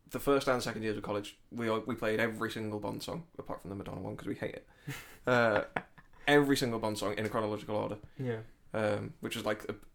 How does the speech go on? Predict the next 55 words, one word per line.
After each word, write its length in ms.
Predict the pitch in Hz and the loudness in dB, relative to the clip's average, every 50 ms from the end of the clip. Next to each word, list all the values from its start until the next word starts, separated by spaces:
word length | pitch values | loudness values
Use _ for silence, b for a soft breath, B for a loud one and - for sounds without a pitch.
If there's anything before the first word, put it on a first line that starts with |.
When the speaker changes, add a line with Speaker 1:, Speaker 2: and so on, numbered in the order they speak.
| - - - - - - - - | -20 -20 -20 -20 -20 -16 -8 -8
Speaker 1:
a, 40 | - | -2
quite 200 | - - 165 120 | 6 6 6 6
a 40 | |
big 240 | - - - 127 120 | 6 6 4 4 4
college 240 | - - 117 110 101 | 4 2 0 0 2
production, 320 | - 120 107 - - 107 | 0 -2 -2 -2 -4 -6
'cause 140 | 101 101 101 | -6 -4 -4
it 60 | - | -4
had 240 | - 120 107 104 - | -2 -2 -2 -2 0
the, 180 | - 107 107 104 | -2 0 0 2
um, 380 | 107 110 104 101 98 - - - _ _ - | 0 0 -2 -2 -4 -8 -10 -12 _ _ -12
like, 160 | - - - - | -12 -12 -12 -12
the, 80 | - - | -12 -2
all 180 | - 120 120 113 | 2 2 4 4
the 60 | 110 | 4
music 300 | 110 113 120 120 117 - | 2 0 0 0 -2 -2
techs 180 | - 123 - - | -4 -4 -4 -4
involved, 280 | 113 113 117 110 - 92 | -2 -2 -2 -2 -2 -4
the 40 | 101 | -6
media 480 | 107 113 113 117 120 120 123 120 120 | -4 -2 -2 0 0 0 0 0 -2
students 360 | 120 - - 123 120 113 135 | -2 -2 -2 0 0 2 4
Speaker 2:
Yeah, 80 | 139 151 | 4 6
Speaker 1:
were 60 | 156 | 6
Speaker 2:
the 40 | 147 139 | 6 6
Speaker 1:
involved. 200 | 131 113 120 120 | 6 6 6 4
Speaker 2:
media 100 | 123 123 | 4 2
students 300 | - - 127 120 117 113 | 0 0 0 0 2 2
all 140 | 113 113 117 | 2 2 2
made, 200 | 113 107 107 110 | 2 0 -2 -2
like, 240 | 113 110 107 - | -4 -4 -6 -6
films 520 | - - - 123 117 117 117 113 113 113 - | -8 -2 0 2 2 2 0 -2 -4 -6 -10
and 80 | 120 | -10
stuff 220 | - - 120 113 - | -6 -4 -4 -4 -2
to 80 | - | -4
be 80 | 113 113 | -6 -6
played 240 | - - 127 117 113 | -4 -4 -4 -2 -2
in 80 | 127 | -4
the 40 | 110 | -6
background 400 | - - 113 - - 117 113 110 | -4 -4 -4 -2 -2 -2 -2 -2
on 80 | 110 110 | -4 -6
the 60 | 113 | -8
screen. 320 | - - 123 113 117 120 - - _ - - | -6 -2 -2 -2 -2 -4 -6 -12 _ -2 4
Speaker 1:
Yeah, 200 | 147 139 120 113 | 6 6 8 6
it 40 | 107 | 6
was 80 | 123 - | 4 6
great. 180 | - 147 120 | 8 8 8
It 40 | 104 | 8
was, 100 | 113 120 | 6 6
like, 140 | 139 131 139 | 4 2 2
a, 40 | - - 92 90 - - - - 135 | 0 -8 -10 -14 -12 -8 -2 -2 -2
a 40 | 147 143 - - | -2 -2 -6 -6
really 380 | - 170 175 147 131 123 113 - - - | 2 4 6 6 6 4 0 -4 -8 -6
quite 300 | - - 139 110 - - - - - - | 2 4 6 6 4 2 -6 -12 -10 -4
impressive 460 | - 127 117 - 120 113 - 110 98 | -2 -2 0 2 0 0 0 -2 -2
show. 300 | - 120 113 107 107 107 | 0 2 2 2 2 0